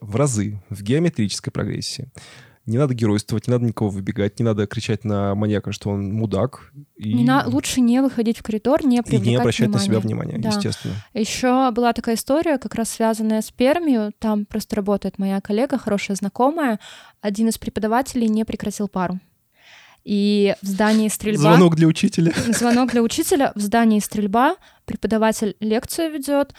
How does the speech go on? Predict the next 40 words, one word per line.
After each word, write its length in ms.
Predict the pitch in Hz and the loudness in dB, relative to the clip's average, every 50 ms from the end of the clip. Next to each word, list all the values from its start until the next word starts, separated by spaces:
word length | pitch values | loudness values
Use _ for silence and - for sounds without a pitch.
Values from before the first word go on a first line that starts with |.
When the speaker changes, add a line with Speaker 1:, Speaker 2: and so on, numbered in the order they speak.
| - - - | -20 -20 -20
Speaker 2:
Студентки 600 | - - - - 302 320 226 226 214 - - 226 | -18 -16 -8 -4 0 0 2 2 0 0 0 2
ему 160 | 214 214 208 | 2 4 4
говорят, 340 | 214 196 214 220 220 214 208 | 2 2 2 4 4 2 2
что, 180 | - - - 196 | 0 -4 -6 -2
мол, 220 | 196 208 208 208 | -2 -2 -2 -2
давайте 360 | 190 190 185 208 208 202 202 202 | -2 -2 -2 -2 -2 -2 -2 -2
залезем 360 | 196 196 202 202 185 208 190 | 0 0 0 2 2 0 0
под 160 | - 202 - | -2 -2 -2
парты, 340 | - 254 302 330 - - - | 0 0 2 0 0 -4 -8
потому 140 | - - 196 | -4 -4 -4
что 120 | - - | -2 -2
нас 140 | 220 202 - | -2 -2 -4
услышат. 520 | 226 - - 233 214 - - - - _ _ | -6 -6 -2 -2 -2 -2 -4 -6 -10 _ _
Ну, 100 | 247 254 | 0 2
если 220 | 247 196 - 202 196 | 2 2 0 0 -2
он 80 | 196 | 0
будет 140 | 202 202 - | 0 -2 -2
проходить 380 | - 202 - 214 190 202 - - | -4 -6 -6 -6 -6 -6 -4 -2
рядом, 340 | 262 294 381 330 277 226 208 | -2 -2 -2 0 0 0 2
он 80 | 208 | 0
услышит 360 | 214 - - 254 247 - - - | 0 -2 -2 -4 -4 -4 -4 -2
лекцию. 460 | 214 208 196 - - - - 165 180 - - - - - - - - - - - | -2 -2 -2 -2 -6 -8 -8 -8 -10 -12 -18 -20 -20 -20 -20 -20 -20 -20 -12 -6
А 160 | 196 202 190 | -6 -6 -4
преподаватель 600 | 190 - 196 - 208 208 214 226 220 220 - - 202 | -6 -8 -8 -6 -4 -4 0 0 0 0 -2 -2 -2
им 100 | 202 196 | 0 0
очень 220 | 196 - - 196 | 0 -2 -2 -2
грубо 240 | 185 190 185 185 190 | -2 -2 -2 -2 -2
ответил 520 | 190 - 262 302 359 359 - - 262 202 196 | -2 -2 -2 -2 -2 -2 -2 -2 -2 -2 -2
и 20 | |
сказал, 460 | - - - 202 - 233 240 262 262 | -4 -6 -8 -6 -4 -2 0 2 2
мол, 200 | 233 214 208 208 | 2 2 0 -2
сидим 360 | - - - 202 208 233 233 | -4 -6 -6 -2 0 2 2
и 40 | 226 | 2
пишем. 480 | - - 185 165 - - - - - - - - | 2 0 -2 -4 -4 -6 -8 -8 -10 -10 -8 -6
Speaker 1:
Я 80 | 107 | -4
надеюсь, 220 | 104 101 104 - - | -4 -4 -4 -4 -4
он 80 | 104 | -6
сдох. 320 | 104 107 - 110 110 - - _ _ _ - | -6 -6 -6 -8 -8 -8 -14 _ _ _ -6
Speaker 2:
И 400 | 208 214 220 214 214 196 - - _ _ - - - - | -4 -2 -2 -2 -2 -4 -6 -10 _ _ -18 -16 -12 -10
нет. 300 | 185 160 156 - - | -10 -10 -10 -12 -16